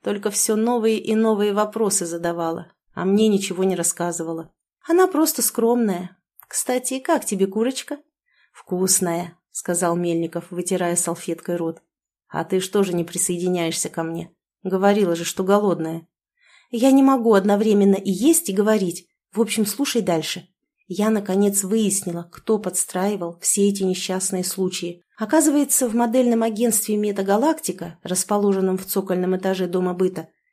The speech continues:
работает родственник жены Лекомцева, Илья Кузьмин. Он фотограф, причём с очень большими амбициями. Мнит себя лучшим фотографом России. А на самом деле?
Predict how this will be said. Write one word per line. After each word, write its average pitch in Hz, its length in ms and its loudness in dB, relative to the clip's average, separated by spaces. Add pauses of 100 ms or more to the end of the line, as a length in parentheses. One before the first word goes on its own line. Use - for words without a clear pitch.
(160)
работает 285 680 0
родственник 277 600 0
жены 269 320 2
Лекомцева, 175 720 -2 (280)
Илья 254 320 0
Кузьмин. 220 560 0 (560)
Он 381 160 4
фотограф, 190 680 -2 (140)
причём 196 380 -2
с - 160 -2
очень 285 340 0
большими 220 480 2
амбициями. 180 880 -2 (320)
Мнит 226 400 2
себя 190 420 -2
лучшим 226 500 -2
фотографом 220 680 0
России. 202 760 -2 (380)
А 170 120 -6
на 170 120 0
самом 170 380 0
деле? 190 340 0